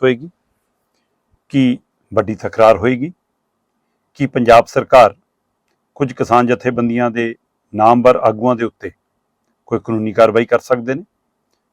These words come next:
ਕੋਈ ਨਾ ਮਗਰ ਵਿਜੀਲੈਂਸ ਪਾ ਸਕਦੇ ਨੇ? ਕੀ ਹੋ ਸਕਦਾ ਹੈ? ਇਹ ਸਵਾਲ ਕਿਉਂ ਕਰ ਰਹੇ ਹਾਂ ਆਪਾਂ?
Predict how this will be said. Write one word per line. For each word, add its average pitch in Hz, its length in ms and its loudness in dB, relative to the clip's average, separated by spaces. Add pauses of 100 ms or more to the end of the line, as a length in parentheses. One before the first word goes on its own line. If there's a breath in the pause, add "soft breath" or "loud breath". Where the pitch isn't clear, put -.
(100)
ਕੋਈ 123 160 0
ਨਾ 123 120 0
ਮਗਰ 113 240 -4
ਵਿਜੀਲੈਂਸ 120 520 -6
ਪਾ 123 120 4
ਸਕਦੇ 123 320 -2
ਨੇ? 156 100 -10 (1040)
ਕੀ 226 100 -2
ਹੋ 196 100 4
ਸਕਦਾ 104 280 -4
ਹੈ? - 80 -20 (1080)
ਇਹ 190 60 0
ਸਵਾਲ 170 360 4
ਕਿਉਂ 220 180 -8
ਕਰ 175 120 2
ਰਹੇ 104 100 -4
ਹਾਂ 92 60 -12
ਆਪਾਂ? - 180 -20